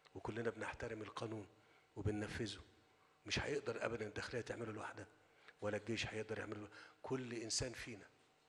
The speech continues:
كل إنسان فينا ماشي آه، عشان ما تبقاش إحنا غايبين عن الناس، نبقى شايفينها ونبقى عندنا نبضها. وإزاي بقى نحل المسألة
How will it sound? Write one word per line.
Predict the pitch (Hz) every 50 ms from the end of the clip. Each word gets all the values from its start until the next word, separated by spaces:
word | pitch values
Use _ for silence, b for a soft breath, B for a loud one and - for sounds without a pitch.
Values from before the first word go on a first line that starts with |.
| _ _ - - - - - _ _ _ _ -
كل | - 135 143 143 135 135
إنسان | 120 120 113 - 139 123
فينا | 113 - - 131 120 120
ماشي | 117 131 143 139 - - 160 151 - - - - - - - - - - - - - - - - _ _ _ _ _ _ _ _ _ _ _ _ _ - - _ _ _ _ _ _ - - - -
آه، | 107 98 92 92 90 90 90 - - - - - - - - - - - - - -
عشان | - - - - 117 107
ما | 104
تبقاش | - - - - 123 113 -
إحنا | 123 - - 113 113 110 - B B B B B B B B - -
غايبين | 101 104 104 101 117 117 107
عن | 95 98 95
الناس، | 92 87 85 85 - - - - - - - - - - -
نبقى | 107 107 101
شايفينها | - - 113 98 - 107 101 87 - - - - - - - - - - - - - - -
ونبقى | 107 104 110 101 95 92
عندنا | 104 101 120 113 107
نبضها. | 101 98 95 - - 92 - - B B B B B B B -
وإزاي | - 123 123 117 - - 175 196
بقى | 196 180 196 196
نحل | 175 - - 190 190 185
المسألة | 170 151 143 127 - 139 170 170 165 131 98